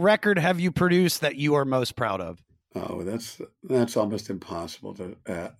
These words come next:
Speaker 2: to an-, to an-, to answer. I mean, you know, Throwing Copper definitely sticks out. It's,
Speaker 1: Yes.
Speaker 2: it certainly sold the most, and it sort of defined,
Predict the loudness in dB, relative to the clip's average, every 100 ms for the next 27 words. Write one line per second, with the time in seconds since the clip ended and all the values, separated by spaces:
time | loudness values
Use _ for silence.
0 | -14 -12 -6 -4 -4 -8 -8 -4 -4 -6
1 | -4 -4 -2 -2 -2 -2 -4 -4 -6 2
2 | 4 8 8 8 6 2 _ _ _ _
3 | _ _ _ 6 8 8 6 8 8 10
4 | 8 6 6 6 4 2 4 2 4 2
5 | 4 2 0 -12 0 0 2 0 2 2
6 | 0 -4 _ 0 0 0 -6 -16 -20 _
7 | 0 0 2 0 2 2 2 2 2 4
8 | 0 4 4 4 2 -8 -18 _ _ _
9 | _ _ _ _ _ 0 4 6 6 6
10 | 4 -4 _ _ _ _ _ _ _ _
11 | _ _ _ _ -16 -12 -12 -2 -2 0
12 | 0 4 8 8 4 2 0 0 -2 2
13 | 6 8 6 4